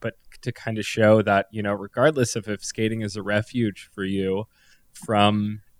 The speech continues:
your dysfunctional household, um, you, the, the, the sort of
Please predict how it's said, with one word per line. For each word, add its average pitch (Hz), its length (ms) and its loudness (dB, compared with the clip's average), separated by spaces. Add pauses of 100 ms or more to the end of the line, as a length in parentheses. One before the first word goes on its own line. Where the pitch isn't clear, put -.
(560)
your 110 200 -6
dysfunctional 104 680 -4
household, 101 640 -6 (420)
um, 92 300 -10 (120)
you, 104 180 -10 (180)
the, 98 320 -6
the, 95 200 -6 (160)
the 101 120 -10
sort 107 280 -6
of 95 80 -10